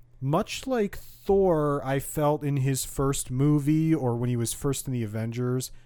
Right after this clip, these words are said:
just didn't do, really do anything for me. He was just, like, a guy. I don't think they had figured out the character yet. There was no charisma, not from the actor or the writing or anything. Um,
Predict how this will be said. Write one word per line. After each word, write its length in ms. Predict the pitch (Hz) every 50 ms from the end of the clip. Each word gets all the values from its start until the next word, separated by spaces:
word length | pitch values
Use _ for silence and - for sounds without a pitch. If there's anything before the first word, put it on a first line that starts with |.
| -
just 240 | - 123 117 110 110
didn't 240 | 123 127 127 127 123
do, 140 | 113 120 117
really 260 | 117 127 123 123 117
do 260 | 104 98 101 101 101
anything 340 | 110 117 123 - - 135 131
for 140 | - - 139
me. 180 | 131 135 139
He 60 | 139 131
was 120 | 110 98
just, 220 | 92 107 104 - -
like, 160 | 107 101 -
a 60 | - 92
guy. 460 | 87 90 87 92 92 95 104 113 - - - _ -
I 80 | 117 110
don't 140 | 110 117 123
think 160 | 135 127 123
they 120 | 131 123
had 100 | 120 113
figured 360 | - - - 127 113 117 110
out 240 | 104 101 104 107 -
the 80 | - 110
character 460 | - - 104 98 98 98 - - 113
yet. 320 | 110 110 107 110 107 -
There 100 | - 104
was 160 | 98 101 98 104
no 140 | 110 107
charisma, 680 | 104 - - 107 92 85 87 92 104 104 107 110 120 123 - - - _ _ _ _ _ - - - - - - - - - -
not 220 | - 101 104 110
from 240 | - - 127 110 101
the 160 | 98 98 95
actor 380 | 92 95 98 - - - 107 101
or 200 | 95 95 98 101
the 80 | 95 92
writing 360 | 90 90 90 90 92 95 92
or 140 | 90 87 87
anything. 520 | 90 92 98 98 - - 117 117 127 131 - - - - - - - - - - - - -
Um, 520 | - 107 104 107 110 110 113 110 113 113